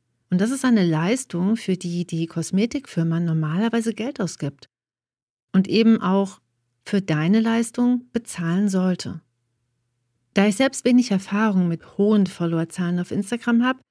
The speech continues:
habe ich heute eine befreundete Kollegin in den Podcast eingeladen.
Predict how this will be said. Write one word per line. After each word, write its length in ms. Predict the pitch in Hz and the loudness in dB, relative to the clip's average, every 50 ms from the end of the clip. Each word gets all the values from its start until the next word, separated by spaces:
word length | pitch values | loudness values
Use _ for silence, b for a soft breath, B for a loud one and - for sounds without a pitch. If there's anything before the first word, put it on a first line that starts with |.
| _ _ _ _ _ | _ _ _ _ _
habe 200 | - - 196 220 | -8 -4 -2 -2
ich 160 | 220 208 - 202 | -2 -2 -2 -2
heute 220 | 214 220 - - | -2 -2 -2 -2
eine 160 | - 190 190 | 0 0 2
befreundete 680 | 175 170 165 - - - 165 175 220 233 240 - 220 | 2 0 -2 -4 -6 -4 0 0 2 0 0 -2 -6
Kollegin 720 | - - - 175 160 165 165 165 165 226 240 254 277 277 277 _ _ _ - | -12 -8 -8 -6 -4 -2 -2 0 0 2 2 4 2 2 -2 _ _ _ 0
in 200 | - 233 247 240 | 2 4 6 6
den 180 | 254 247 233 | 6 4 4
Podcast 540 | 233 - 165 165 - - 175 202 196 - - | 2 0 -2 -2 -2 -2 -2 -2 -2 -4 -2
eingeladen. 600 | 180 180 185 180 175 165 156 156 147 - - - | 0 0 2 2 0 0 -2 -4 -6 -8 -10 -12